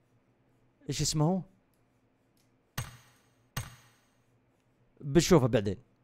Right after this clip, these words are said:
بيطلع لنا سكن هذا، خلنا نشوف. يا سلام. واو القناع، واو.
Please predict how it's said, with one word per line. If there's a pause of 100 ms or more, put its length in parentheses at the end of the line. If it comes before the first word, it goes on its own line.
(160)
بيطلع
لنا
سكن
هذا،
خلنا
نشوف. (800)
يا
سلام. (1300)
واو
القناع،
واو.